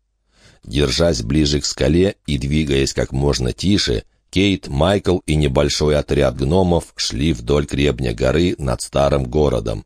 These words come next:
пока не добрались до коридора, над сводчатым входом в который было выбито изображение двух скрещённых молотков.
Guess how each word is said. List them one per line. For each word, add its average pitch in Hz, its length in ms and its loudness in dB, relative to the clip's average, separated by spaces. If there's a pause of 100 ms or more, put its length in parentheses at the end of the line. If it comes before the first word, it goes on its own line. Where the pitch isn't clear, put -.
(160)
пока 78 320 0
не 85 120 2
добрались 76 540 2
до 76 140 2
коридора, 80 640 2
над 65 260 -2
сводчатым 67 720 -2
входом 65 420 0
в - 80 -10
который 87 640 0 (160)
было 90 400 0
выбито 73 560 0
изображение 67 840 0
двух 78 340 0
скрещённых 73 880 -2
молотков. 64 760 -4